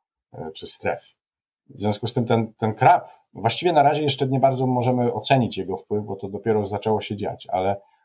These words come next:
on z tymi swoimi potężnymi szczypcami wchodząc tam po prostu sieje spustoszenie absolutne.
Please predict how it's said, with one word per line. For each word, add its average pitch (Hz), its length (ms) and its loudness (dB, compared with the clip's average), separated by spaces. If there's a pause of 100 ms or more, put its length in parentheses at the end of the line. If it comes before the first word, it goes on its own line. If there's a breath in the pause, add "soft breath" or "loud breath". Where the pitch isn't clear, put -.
on 113 280 4
z - 120 0
tymi 107 180 -2
swoimi 107 300 -2
potężnymi 107 480 -4
szczypcami 98 480 -2
wchodząc 110 420 -4
tam - 140 -2
po 165 100 -10
prostu 202 380 -2 (360)
sieje - 340 0
spustoszenie 135 640 0
absolutne. - 520 -6